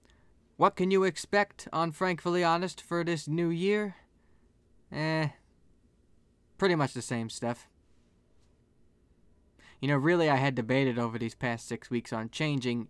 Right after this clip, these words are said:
anything for my program. I was thinking of maybe expanding the show to twice a week,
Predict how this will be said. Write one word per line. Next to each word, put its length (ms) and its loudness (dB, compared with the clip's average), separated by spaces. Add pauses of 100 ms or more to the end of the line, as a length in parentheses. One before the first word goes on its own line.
anything 520 -2
for 100 -8
my 160 -4
program. 460 -6 (800)
I 80 0
was 140 -2
thinking 320 -2
of 100 -4
maybe 360 0
expanding 640 -2
the 60 -6
show 300 -2
to 140 -10
twice 340 -2
a 80 -6
week, 380 -14